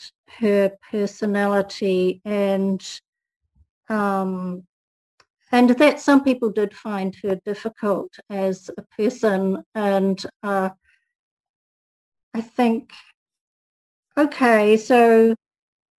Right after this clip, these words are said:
that seems to be part and parcel of, um, of how she was and her intense belief in having to do the work. And in, well, what is important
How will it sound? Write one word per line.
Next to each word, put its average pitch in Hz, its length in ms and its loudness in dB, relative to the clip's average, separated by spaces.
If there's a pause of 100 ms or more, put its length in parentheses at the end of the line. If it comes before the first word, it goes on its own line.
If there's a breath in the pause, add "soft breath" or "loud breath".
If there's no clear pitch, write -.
(580)
that 254 240 0
seems 247 480 2
to 262 80 -6
be 226 340 0 (160)
part 220 300 -2
and 247 180 2 (240)
parcel 233 800 -2
of, 202 320 -2 (340)
um, 190 600 -6 (1000)
of 214 180 -6
how 202 300 -4
she 220 280 -2
was 226 520 2 (100)
and 208 240 -2
her 208 200 -2
intense 196 500 -6
belief 208 440 0
in 202 140 -4
having 226 580 0
to 240 120 -4
do 208 280 0
the 208 100 -2
work. 202 300 2 (560)
And 220 180 0
in, 226 240 0 (240)
well, 247 320 0
what 277 220 2
is 392 220 -2
important 269 760 -6